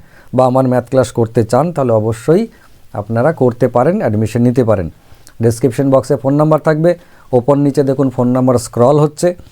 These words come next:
আহ, সেখান থেকেও আপনি যোগাযোগ করতে পারেন। ডাইরেক্টলি আমাদের অ্যাপ্লিকেশন বাইশ এক্সাম বুস্টার Google Play Store-এ যাবেন, বাইশ মানে বিআইসিই ক্যাপিটাল লেটারে। তো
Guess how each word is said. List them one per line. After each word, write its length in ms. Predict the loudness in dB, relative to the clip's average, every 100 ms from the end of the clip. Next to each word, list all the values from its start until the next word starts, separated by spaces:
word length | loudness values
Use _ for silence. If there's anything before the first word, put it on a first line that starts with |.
| -20 -20 -8
আহ, 200 | -2 0
সেখান 340 | 0 0 0
থেকেও 200 | 0 0
আপনি 200 | 0 2
যোগাযোগ 340 | 2 2 2 0
করতে 220 | 0 0
পারেন। 240 | 0 -2 -4 -18 -8 -2
ডাইরেক্টলি 500 | 0 2 0 2 2
আমাদের 260 | 2 2
অ্যাপ্লিকেশন 680 | 0 0 -2 0 0 0 0
বাইশ 380 | 2 2 0 -2
এক্সাম 380 | -2 2 2 2
বুস্টার 380 | 0 2 0 0 -6 -18 -4
Google 280 | 0 2 2
Play 180 | 2 0
Store-এ 260 | 2 0 2
যাবেন, 300 | 2 2 2
বাইশ 280 | 2 0
মানে 180 | 0 0
বিআইসিই 880 | 2 4 4 4 0 -2 0 2 2 -2 -4
ক্যাপিটাল 340 | -2 0 2 2
লেটারে। 320 | 0 -2 -6 -10 -20 -20 -20
তো 80 | -18